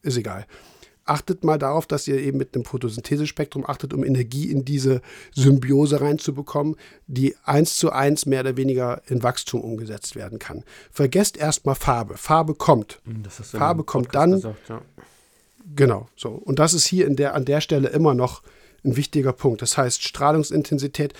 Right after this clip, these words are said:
Speaker 1: hey, fangt doch erstmal bei fünfzig Prozent der Lampenleistung an. Ihr kriegt eine neue Lampe oder habt, wie gesagt, ein neues Becken. Ja, die kann hundert Prozent, die kann aber auch fünfzig.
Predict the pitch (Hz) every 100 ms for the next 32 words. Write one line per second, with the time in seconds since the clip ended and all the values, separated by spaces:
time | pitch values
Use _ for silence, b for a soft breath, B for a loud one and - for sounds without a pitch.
0 | B - 196 185 - 226 - - 131 -
1 | 120 113 - 131 - 127 - 127 - 127
2 | 123 117 117 107 117 104 110 - 120 104
3 | 104 b b b b - 135 - 175 -
4 | 156 151 135 131 175 208 208 151 135 131
5 | - 143 135 127 - 127 127 - 143 -
6 | 175 B B 127 147 233 226 - 240 233
7 | 165 139 - 135 147 123 - - 92 90
8 | 95 92 - 185 214 - - -